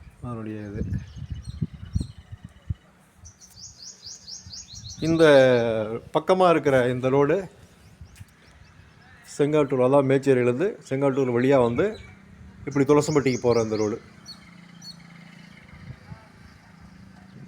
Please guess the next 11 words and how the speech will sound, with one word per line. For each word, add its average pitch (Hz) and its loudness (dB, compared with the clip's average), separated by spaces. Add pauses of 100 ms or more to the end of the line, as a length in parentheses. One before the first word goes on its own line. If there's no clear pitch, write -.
(120)
அந்த 120 -2
வழி. 113 -2 (2250)
இதுதான் 135 2
ஆலயத்தினுடைய 131 4 (720)
தோற்றம். 131 2 (1500)
தெப்பத்தேரு 143 4 (960)
நம்ம 127 2
போன 135 6 (100)
வாரம் 139 2
பார்த்தோம். 123 0 (1600)
இந்த 147 2